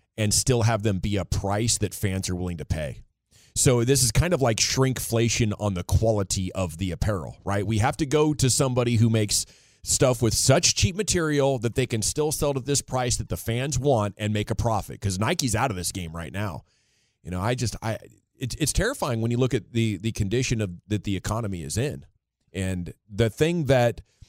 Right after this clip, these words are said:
the corporations are doing now to maintain their profit margins is reducing the quality of the things that we buy. And, uh, it's, it's quite troubling. By the way, Micah Parsons is a major problem for everybody on this celebrity court. They can't stop him. They can't get a shot off against him.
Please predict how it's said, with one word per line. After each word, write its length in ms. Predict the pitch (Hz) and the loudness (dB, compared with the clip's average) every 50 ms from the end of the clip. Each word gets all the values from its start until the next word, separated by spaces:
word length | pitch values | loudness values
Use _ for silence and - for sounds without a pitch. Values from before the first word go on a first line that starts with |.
| _ _ _ _ - | _ _ _ _ 2
the 140 | 113 117 | 4 4
corporations 680 | 107 - - 143 - - 127 127 131 123 - 120 107 110 | 6 6 6 4 6 4 2 2 2 2 0 0 2 2
are 80 | 117 110 | 2 2
doing 360 | 95 120 127 120 110 104 101 | 4 2 2 2 2 0 0
now 380 | 101 110 135 143 123 113 110 | 0 0 0 0 0 0 0
to 200 | 104 - - 117 | 0 0 0 0
maintain 680 | 104 101 107 113 120 120 113 98 - 113 110 110 107 101 | 2 2 2 0 0 2 4 6 6 6 6 4 0 2
their 120 | 98 101 92 | 2 0 0
profit 440 | - - 113 110 113 - - 87 85 | 0 0 0 0 0 0 -2 -2 0
margins 500 | 101 107 123 135 117 117 101 95 - - | 0 0 0 0 0 0 0 0 -2 0
is 220 | - 117 110 95 | 0 0 0 0
reducing 680 | 107 113 107 87 - 127 135 127 - 127 120 117 113 | 0 -2 -2 0 2 2 4 4 4 2 0 0 0
the 80 | 107 104 | -2 -2
quality 580 | 98 - - 107 104 104 107 101 - 113 107 | 0 2 2 2 2 0 -4 -4 -4 -4 -4
of 140 | 85 95 95 | -4 -4 -4
the 100 | 90 92 | -6 -6
things 400 | - - - 101 95 95 90 - | -6 -2 -2 -2 -2 -2 -4 -6
that 160 | 82 87 62 | -6 -8 -6
we 140 | 73 95 90 | -6 -6 -6
buy. 500 | 85 78 73 65 69 69 58 50 - - - - _ _ _ _ _ _ _ _ _ _ _ _ _ _ _ | -6 -6 -6 -6 -6 -8 -10 -12 -12 -14 -14 -16 _ _ _ _ _ _ _ _ _ _ _ _ _ _ _
And, 360 | - 90 87 85 82 80 78 | -10 -8 -8 -8 -8 -10 -12
uh, 220 | 78 82 80 76 76 | -10 -10 -8 -8 -8
it's, 360 | 73 - - - - - - _ _ _ _ _ _ _ _ _ _ | -10 -12 -16 -20 -20 -20 -20 _ _ _ _ _ _ _ _ _ _
it's 80 | _ - | _ -4
quite 220 | - 120 101 90 | -2 -2 -2 -2
troubling. 340 | - - 110 98 107 101 98 | -2 -4 -4 -4 -4 -2 0
By 160 | 85 117 127 | 2 2 2
the 100 | 135 135 | 2 2
way, 280 | 127 123 120 120 110 104 - _ _ _ | 2 2 2 0 0 -2 -6 _ _ _
Micah 320 | 98 107 120 131 - - 127 | 0 2 2 2 2 0 0
Parsons 520 | - - 123 123 135 - - 117 101 104 | 0 0 0 0 0 -2 -2 -2 -2 -2
is 120 | 104 92 | -2 0
a 40 | 104 | 0
major 340 | 101 101 101 107 98 98 104 | 0 0 -2 -2 -2 -2 -4
problem 480 | - - 110 92 101 98 87 92 85 82 | -4 -2 -2 -2 -2 -2 -4 -6 -8 -8
for 200 | - - 85 87 | -8 -8 -6 -4
everybody 440 | 95 92 98 80 87 90 90 90 | -4 -4 -4 -4 -4 -4 -4 -4
on 160 | 85 82 87 85 | -4 -4 -4 -2
this 140 | 82 80 | -2 -2
celebrity 480 | - - 90 80 87 82 76 78 73 65 | -4 -4 -4 -4 -6 -6 -6 -8 -8 -6
court. 320 | - - 92 78 69 - _ | -4 -4 -2 -2 -4 -6 _
They 140 | - 107 107 | -4 -4 0
can't 300 | - - - 170 135 - | 4 4 4 4 2 -2
stop 360 | - - - 104 117 120 - | -4 -2 0 2 2 4 4
him. 160 | 139 131 120 | 4 2 2
They 120 | 113 107 101 | 2 0 0
can't 240 | - 147 139 123 120 | 2 0 0 0 0
get 120 | 131 107 | 0 0
a 40 | 104 | 2
shot 280 | - - 120 110 117 | 2 2 4 4 4
off 180 | 120 113 104 - | 4 2 2 2
against 280 | 120 110 120 117 - - | 2 2 2 2 2 2
him. 120 | 123 110 | 2 0